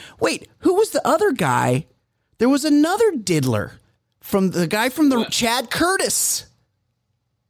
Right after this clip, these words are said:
Speaker 2: W-, was he?
Speaker 1: I believe Chad Curtis
Speaker 2: You know,
Speaker 1: also did some,
Speaker 2: you
Speaker 1: but
Speaker 2: know
Speaker 1: I
Speaker 2: who
Speaker 1: think he,
Speaker 2: Curtis was?
Speaker 1: he did women.
Speaker 2: Curtis
Speaker 1: He
Speaker 2: was,
Speaker 1: was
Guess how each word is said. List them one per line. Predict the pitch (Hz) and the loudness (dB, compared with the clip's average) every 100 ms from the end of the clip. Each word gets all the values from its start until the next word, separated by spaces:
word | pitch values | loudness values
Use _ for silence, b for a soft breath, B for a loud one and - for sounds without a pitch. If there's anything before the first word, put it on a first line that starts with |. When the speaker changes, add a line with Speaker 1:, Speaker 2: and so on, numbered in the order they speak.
| _ _ | _ _
Speaker 2:
W-, | 156 165 175 | -10 -8 -8
was | 160 165 175 | -6 -6 -2
he? | 370 381 - _ _ - | -2 -2 -10 _ _ -6
Speaker 1:
I | 156 | -2
believe | 160 202 196 233 - | 0 0 0 -2 -2
Chad | 262 240 247 | -2 -2 -4
Curtis | - 262 339 415 320 269 | -4 0 2 2 0 -2
Speaker 2:
You | |
know, | - | 2
Speaker 1:
also | 247 427 - 359 180 131 b b b b - | 2 2 0 2 2 0 b b b b -4
did | 220 214 | -2 0
some, | - 214 | 0 2
Speaker 2:
you | 175 | 2
Speaker 1:
but | 165 | 0
Speaker 2:
know | |
Speaker 1:
I | 185 | -2
Speaker 2:
who | 180 180 | -2 -2
Speaker 1:
think | 247 - | -2 -2
he, | |
Speaker 2:
Curtis | 208 247 - - | -2 -2 -4 -6
was? | 160 | 0
Speaker 1:
he | 190 | 2
did | 180 196 156 | 2 2 4
women. | 151 233 165 107 | 2 2 0 -2
Speaker 2:
Curtis | - 143 | -4 0
Speaker 1:
He | 202 | 2
Speaker 2:
was, | 208 - | 2 -2
Speaker 1:
was | 147 139 - | -8 -8 -10